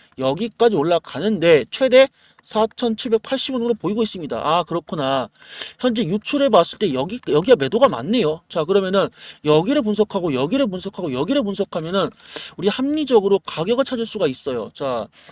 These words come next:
다른 방송과 꽤 다르죠? 원래 이렇게 해야지 돈을 따는 겁니다. 세상에 고-,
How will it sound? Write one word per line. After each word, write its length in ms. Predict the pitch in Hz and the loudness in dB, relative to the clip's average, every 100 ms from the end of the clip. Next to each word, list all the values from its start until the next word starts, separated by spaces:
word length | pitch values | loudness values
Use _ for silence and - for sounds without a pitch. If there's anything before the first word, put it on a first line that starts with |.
| _ | _
다른 260 | - 185 247 | 0 4 6
방송과 360 | 269 262 240 - | 4 4 0 0
꽤 80 | 277 | -4
다르죠? 520 | 147 175 156 208 247 | -2 -2 -4 -6 -8
원래 240 | - 202 175 | -2 0 4
이렇게 380 | 226 220 262 | 4 4 0
해야지 240 | 240 220 202 | 2 2 0
돈을 240 | 180 202 | -4 -2
따는 320 | 196 185 175 | 0 -2 -4
겁니다. 460 | 156 143 135 - 240 | -6 -6 -4 -4 -6
세상에 420 | - 226 233 214 190 | -4 -2 0 0 -4
고-, 180 | 156 | -8